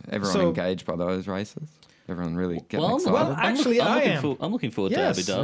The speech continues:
Speaker 3: Dhabi and seeing how,
Speaker 2: Yes.
Speaker 3: you know, Greipel, Kittel, Cavendish, Ewan, uh, Palucci, Viviani go against each other. I mean, that's gonna be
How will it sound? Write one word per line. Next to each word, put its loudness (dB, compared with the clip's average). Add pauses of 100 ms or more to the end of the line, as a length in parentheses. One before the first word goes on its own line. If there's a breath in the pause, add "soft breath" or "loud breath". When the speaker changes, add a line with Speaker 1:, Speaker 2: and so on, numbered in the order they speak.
Speaker 3:
Dhabi 0
and 0
seeing -2
how, -2
Speaker 2:
Yes. -2
Speaker 3:
you -2
know, -2
Greipel, -2
Kittel, -4
Cavendish, -6
Ewan, -2
uh, -10
Palucci, -4
Viviani -4
go -4
against -8
each -8
other. -4
I -6
mean, -4
that's -10
gonna -4
be -4